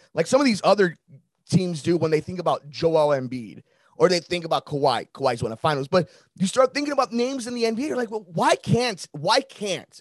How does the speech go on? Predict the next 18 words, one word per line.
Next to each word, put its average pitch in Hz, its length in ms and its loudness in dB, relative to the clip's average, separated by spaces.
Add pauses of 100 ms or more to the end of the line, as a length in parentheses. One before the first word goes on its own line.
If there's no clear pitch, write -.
(140)
Zach 160 340 -2
be 170 200 -6
there?" 110 240 -10 (540)
And 214 300 0
I, - 140 -12
when 247 160 0
you're 330 100 0
watching 269 360 0
these 208 160 -10
finals, 185 360 -2
did 175 220 -6
you 320 240 0 (280)
at 185 200 0
any 202 180 -4
point 185 300 -6
think, 160 260 -4 (460)
you 165 160 0
know, 202 320 2